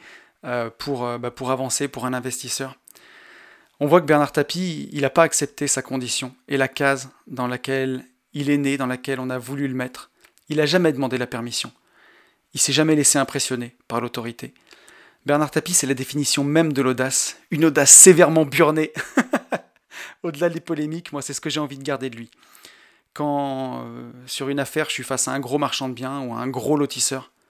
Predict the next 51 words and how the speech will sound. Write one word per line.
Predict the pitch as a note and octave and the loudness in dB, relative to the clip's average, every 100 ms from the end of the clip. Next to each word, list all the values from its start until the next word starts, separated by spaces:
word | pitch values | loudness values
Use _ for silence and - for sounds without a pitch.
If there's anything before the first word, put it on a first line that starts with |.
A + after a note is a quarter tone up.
| _ _ C3+ | _ _ -6
bah, | |
je | B2+ | -2
me | C3+ | -2
laisse | A#2+ - | -2 0
pas | B2+ | -2
impressionner. | A#2+ A#2 - A2+ A2 _ _ - _ - | -2 -6 -10 -10 -16 _ _ -20 _ -6
Il | C3+ | -2
a | |
rien | B2 | -2
de | C3 | -4
plus | B2+ - | -6 -8
que | B2+ | -8
moi. | B2 - _ _ - - - _ | -12 -16 _ _ -20 -20 -20 _
Quand | - | -2
j'ai | C#3 | 2
envie | D3 D3 | 2 2
de | C#3 | 2
demander | E3+ E3+ D3 | 4 4 4
quelque | D#3 C#3+ | -2 -2
chose | D#3+ C#3 | -2 -2
à | |
quelqu'un | - C3+ - D3 | 0 -2 0 -2
de | B2 | -2
plus | - - C#3+ - - | -8 -10 -8 -4 2
haut | D#3 | 2
placé | D3+ D3 C#3 - | 2 0 0 0
que | C#3 D#3 | -2 -2
moi, | E3 - _ _ _ _ | -2 -4 _ _ _ _
bah, | C#3 | 2
je | B2+ C#3 | 4 2
le | |
fais. | - A2 - _ - - - - - - _ D3+ | 0 -4 -12 _ -20 -20 -20 -20 -20 -20 _ 0
Et | D#3+ | 2
quand | D3+ C#3+ | 4 4
le, | C3 - C3 C3 | 4 0 0 2
le | C#3 C3+ | 2 4
challenge | D3 C#3 C#3 | 4 4 4
sera | - B2+ A#2+ | 0 0 -4
grand, | A#2+ B2+ C3 | -4 -2 -4
hein, | B2 - _ - - | -6 -16 _ -20 -14
qui | - | -12
me | B2 | -8
fera | - A#2 | -4 0
envie, | B2+ C3 B2 D3 F3+ _ _ - - - | 0 0 -2 -8 -10 _ _ -20 -20 -8
et | C3 | -6
que | - C3 | -2 0
je | A#2+ | 0
m'en | B2 | -2
sentirai | A#2 B2+ - A#2+ B2 | -2 -4 -2 0 0
pas | C#3 | 0
capable, | B2+ B2 C3+ C#3 | 0 0 0 0